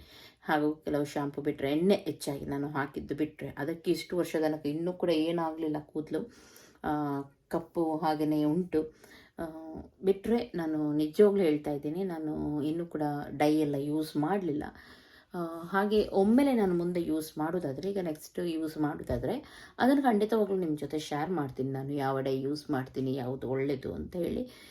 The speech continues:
ಖಂಡಿತ ಶೇ-, ಶೇರ್ ಮಾಡ್ತೀನಿ ನಾನು. ಅದ್ರಲ್ಲಿ ನೀವು ಕೂಡ ಸಜೆಸ್ಟ್ ಮಾಡ್ಬೋದು ನನಗೆ, ಕಾಮೆಂಟಲ್ಲಿ ಹಾಕ್ಬೋದು. ನಿಜವಾಗ್ಲೂ ನೀವು ಯೂಸ್ ಮಾಡಿದ ಯಾವ್ದು ಡೈ ತುಂಬಾ ಒಳ್ಳೇದುಂಟು, ಅದ್ರಲ್ಲಿ, ಆ, ಏನು ಕೆಮಿಕಲ್ ಎಲ್ಲ ಇರಬಾರ್ದು, ಹಾಳಾಗ್ಬಾರ್ದಲ್ವ ಕೂದಲು, ಹಾಗೆ ಏನ್ ಯಾವ್ದುಂಟು ನೀವು ನನಗೆ ಸಜೆಸ್ಟ್ ಮಾಡ್ಬೋದು.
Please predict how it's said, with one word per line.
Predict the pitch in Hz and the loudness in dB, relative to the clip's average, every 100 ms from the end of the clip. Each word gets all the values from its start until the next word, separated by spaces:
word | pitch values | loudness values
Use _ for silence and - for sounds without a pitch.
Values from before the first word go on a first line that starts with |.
| - | -20
ಖಂಡಿತ | - 294 302 294 | 2 6 6 4
ಶೇ-, | 262 220 - | 0 -2 -2
ಶೇರ್ | 196 220 196 | 2 2 4
ಮಾಡ್ತೀನಿ | 165 185 - 156 | 2 -2 -2 -4
ನಾನು. | 143 160 | -2 -4
ಅದ್ರಲ್ಲಿ | 165 160 151 143 | -4 -2 -2 0
ನೀವು | 208 294 | 2 2
ಕೂಡ | 339 370 - | 4 4 4
ಸಜೆಸ್ಟ್ | 214 208 - | 4 4 2
ಮಾಡ್ಬೋದು | 175 190 165 156 | -4 -2 -2 0
ನನಗೆ, | 151 127 143 - - - _ | 0 0 -2 -4 -6 -20 _
ಕಾಮೆಂಟಲ್ಲಿ | 254 247 240 220 | 4 4 6 6
ಹಾಕ್ಬೋದು. | 208 175 - 156 160 | 6 0 0 -2 0
ನಿಜವಾಗ್ಲೂ | 156 165 165 165 | 0 0 0 0
ನೀವು | 160 185 | 2 4
ಯೂಸ್ | 185 165 156 | 4 2 0
ಮಾಡಿದ | 156 143 | -2 0
ಯಾವ್ದು | 147 143 131 165 | 0 0 0 0
ಡೈ | 151 151 147 | 2 2 2
ತುಂಬಾ | 160 156 | 0 2
ಒಳ್ಳೇದುಂಟು, | 139 143 151 151 147 147 | 4 6 4 2 -4 -6
ಅದ್ರಲ್ಲಿ, | 147 170 170 208 - - - - | -4 0 2 0 -4 -18 -18 -2
ಆ, | 185 | 4
ಏನು | 185 214 240 | 6 8 6
ಕೆಮಿಕಲ್ | 233 180 190 202 | 6 4 4 4
ಎಲ್ಲ | 190 165 | 4 2
ಇರಬಾರ್ದು, | 147 147 139 127 - - 175 | 0 -2 -8 -8 -8 -8 -8
ಹಾಳಾಗ್ಬಾರ್ದಲ್ವ | - - 156 143 147 131 151 143 | -6 -2 -2 -2 -6 -6 -8 -8
ಕೂದಲು, | - 135 - | -6 -8 -6
ಹಾಗೆ | 247 262 254 240 220 190 | -6 -4 -2 0 2 2
ಏನ್ | - - 202 | 0 -2 0
ಯಾವ್ದುಂಟು | 190 180 185 185 175 208 | 0 0 0 -4 -4 -4
ನೀವು | 208 196 | -2 -2
ನನಗೆ | 190 180 180 | -4 -4 -6
ಸಜೆಸ್ಟ್ | 175 170 196 - | -4 -4 -4 -4
ಮಾಡ್ಬೋದು. | 214 190 190 160 160 302 | -4 -4 -2 -2 -2 -6